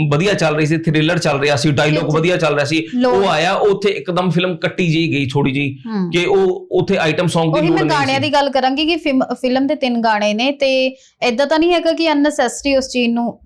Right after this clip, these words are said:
Speaker 2: ਪਾਇਆ ਗਿਆ ਹੋਇਆ?
Speaker 1: ਅਨਨੈਸੈਸਰੀ ਨਹੀਂ ਵੀ ਲੋੜ ਸੀ, ਫਿਲਮ ਦੇ ਵਿੱਚ ਡਾਇਲੌਗ ਬੜੇ ਅੱਛੇ ਲਿਖੇ ਗਏ।
Speaker 2: ਹੂੰ।
Speaker 1: ਡਾਇਲੌਗ ਕਹਿਣ ਦਾ ਜਿਹੜਾ ਤਰੀਕਾ ਆ, ਉਹ ਵੀ ਚੰਗਾ ਸੀਗਾ।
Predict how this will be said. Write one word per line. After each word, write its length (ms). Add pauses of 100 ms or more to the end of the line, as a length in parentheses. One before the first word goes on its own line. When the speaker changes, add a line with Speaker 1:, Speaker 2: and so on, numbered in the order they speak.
Speaker 2:
ਪਾਇਆ 260
ਗਿਆ 240
ਹੋਇਆ? 220 (360)
Speaker 1:
ਅਨਨੈਸੈਸਰੀ 480
ਨਹੀਂ 180
ਵੀ 80
ਲੋੜ 200
ਸੀ, 120
ਫਿਲਮ 260
ਦੇ 80
ਵਿੱਚ 140
ਡਾਇਲੌਗ 340
ਬੜੇ 240
ਅੱਛੇ 200
ਲਿਖੇ 240
ਗਏ। 240 (180)
Speaker 2:
ਹੂੰ। 320 (440)
Speaker 1:
ਡਾਇਲੌਗ 520
ਕਹਿਣ 220
ਦਾ 120
ਜਿਹੜਾ 180
ਤਰੀਕਾ 400
ਆ, 100
ਉਹ 220
ਵੀ 80
ਚੰਗਾ 300
ਸੀਗਾ। 360